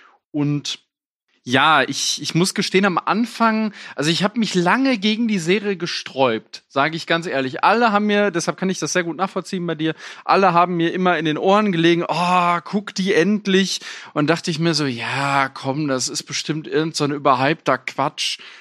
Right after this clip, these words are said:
mit, ah, was interessiert mich das mit Drogengeschäften und Bryan Cranston?“ Äh, muss ich dazu sagen, ich war jetzt nicht so der Malcolm mittendrin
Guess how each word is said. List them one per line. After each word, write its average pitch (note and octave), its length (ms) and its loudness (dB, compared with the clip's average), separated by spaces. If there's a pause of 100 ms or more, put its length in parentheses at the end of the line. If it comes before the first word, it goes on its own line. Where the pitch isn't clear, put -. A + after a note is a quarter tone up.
mit, C3+ 320 0
ah, C#3+ 300 4
was C#3 160 -2
interessiert D#3 640 -2
mich D#3+ 160 -4
das - 240 -4
mit C3 280 -6
Drogengeschäften E3+ 1800 0
und C#3+ 260 -2
Bryan D#3 380 2
Cranston?“ F3 880 0 (440)
Äh, C#3+ 540 2
muss D3+ 260 -2
ich F3 100 -2
dazu E3 240 0
sagen, E3+ 160 2
ich C#3 80 -6
war D#3 80 4
jetzt D#3+ 160 -2
nicht F3 100 0
so F#3 80 0
der D#3+ 120 2
Malcolm D#3+ 340 0
mittendrin D#3+ 800 0